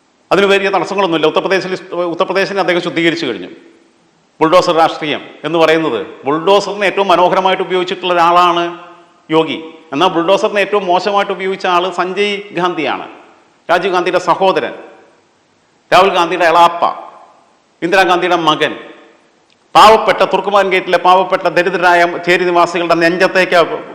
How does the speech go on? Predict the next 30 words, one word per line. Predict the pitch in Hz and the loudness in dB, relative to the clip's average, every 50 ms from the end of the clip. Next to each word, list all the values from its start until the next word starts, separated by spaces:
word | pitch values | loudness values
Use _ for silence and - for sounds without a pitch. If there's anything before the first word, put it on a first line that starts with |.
| - 156 | -10 -6
ബുൾഡോസർ | 160 165 180 175 - 175 175 165 - | -2 2 2 2 2 2 -4 -4 -6
പ-, | - - - - - - | -10 -14 -14 -18 -16 -12
പിന്നെ | 180 165 170 165 | -8 -6 -4 -2
ഓടിച്ചു | 170 160 - 180 | -2 -2 -2 -2
കയറ്റിയത്. | 160 - 147 135 117 117 - - - - - _ _ _ _ _ _ _ _ _ _ _ _ _ _ _ _ _ _ _ _ _ _ _ _ _ _ _ _ _ - 123 | -4 -2 -4 -6 -8 -8 -12 -14 -20 -20 -20 _ _ _ _ _ _ _ _ _ _ _ _ _ _ _ _ _ _ _ _ _ _ _ _ _ _ _ _ _ -2 0
യോഗിയുടെ | 151 175 196 185 185 202 196 202 180 | 2 4 4 2 2 2 2 2 2
ബുൾഡോസർ | 180 165 190 196 175 185 185 175 165 | 2 2 2 2 2 0 -2 -2 0
പോയത് | 180 180 175 170 170 | 0 0 0 2 4
പാവപ്പെട്ടവന്റെ | 160 175 180 170 180 185 180 175 170 175 | 6 6 6 4 2 0 0 2 4 4
ദേഹത്തേക്കല്ല, | 175 170 175 165 160 147 135 135 117 98 - - - - - - 127 | 4 4 2 0 0 0 0 0 -4 -4 -6 -14 -18 -20 -20 -8 -2
ഭൂമി | 143 170 185 190 175 | 0 0 2 2 2
കയ്യേറ്റം | 180 180 180 185 180 190 180 175 | 2 2 2 2 0 2 0 0
നടത്തുന്നവന്റെ, | 165 - 160 160 156 143 120 113 107 - | -2 -2 -2 -2 -2 -2 -2 -4 -2 0
ബലാത്സംഗ | 151 165 185 190 185 - 196 190 180 170 | 2 2 2 2 2 -2 -4 -4 -2 0
വീരന്മാരുടെ, | 180 175 180 170 160 151 139 127 123 123 - - - 127 | 0 0 0 0 0 0 0 0 -4 -4 -6 -12 -6 -6
ഗുണ്ടാ | 160 180 180 202 190 190 190 | -4 0 4 4 4 4 4
മാഫിയ | 190 180 - 180 170 - | 0 0 0 -2 0 2
തലവന്മാരുടെ. | 170 165 180 185 175 175 160 151 135 120 113 95 - - - - - - _ _ _ _ _ _ _ _ _ _ - - | 2 4 4 2 2 0 0 0 0 -2 -4 -6 -6 -12 -20 -20 -20 -20 _ _ _ _ _ _ _ _ _ _ -2 0
അവര് | 160 185 196 170 | 0 2 2 2
ഭൂമി | 185 190 196 208 180 | 2 0 0 2 0
ക-, | 185 165 151 - | 2 0 2 0
പിന്നെ | 170 160 165 160 156 156 156 147 147 | -2 -2 0 0 0 0 0 0 -2
ഗ-, | 151 151 147 151 | -4 -4 -2 -4
സ-, | 165 101 - - | -4 -4 -2 -4
സർക്കാർ | 147 - 196 196 202 - | -4 0 2 0 0 2
ഭൂമിയും | 185 185 180 180 180 180 170 | -2 -2 0 0 0 2 4
പാവപ്പെട്ടവരുടെ | 165 175 175 185 180 196 180 185 170 | 4 2 2 2 0 0 0 0 -4
ഭൂമിയൊക്കെ | 175 180 175 165 170 - 165 | -2 -4 -2 -4 -2 0 0
കയ്യേറി | 165 170 185 185 180 180 175 | 0 2 2 0 0 0 0
നിർമ്മിച്ച | 170 160 170 165 165 | -2 -4 -4 -4 -6